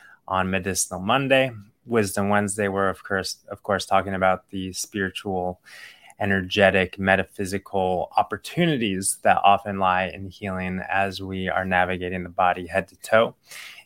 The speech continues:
And we're talking all about the throat. On Monday, we talked about upper respiratory infections, sore throat,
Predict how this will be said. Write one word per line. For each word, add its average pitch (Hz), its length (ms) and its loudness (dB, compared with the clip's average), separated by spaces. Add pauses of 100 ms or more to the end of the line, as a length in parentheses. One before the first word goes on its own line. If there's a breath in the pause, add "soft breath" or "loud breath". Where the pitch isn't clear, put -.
(160)
And 110 340 0
we're 117 220 0
talking 117 500 4
all 104 240 4
about 117 360 4
the 127 100 -6
throat. - 440 4 (320)
On 104 280 4
Monday, 113 300 4
we 110 120 0
talked 107 320 4
about 101 400 4
upper 104 260 -2
respiratory 101 640 -2
infections, 101 680 -4
sore 107 320 0
throat, 107 800 -4